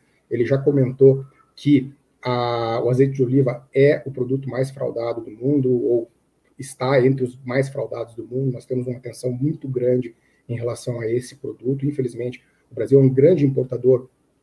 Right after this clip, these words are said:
é, o Brasil é um grande importador de, de azeite de oliva, mas, infelizmente, nós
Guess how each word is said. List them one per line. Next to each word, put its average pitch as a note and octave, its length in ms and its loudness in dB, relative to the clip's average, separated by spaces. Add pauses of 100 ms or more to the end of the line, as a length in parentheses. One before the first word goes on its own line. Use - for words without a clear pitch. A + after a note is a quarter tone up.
é, A#2 100 -14 (800)
o - 80 -12
Brasil - 380 -2
é D3 100 8
um F3 120 4
grande C3+ 240 6
importador A#2+ 460 -6
de, A#2+ 140 -12 (120)
de A2+ 80 -8
azeite A2 200 -10
de - 0 -
oliva, D3 220 -6
mas, C#3+ 380 -8
infelizmente, D3 640 -6
nós D3 240 -6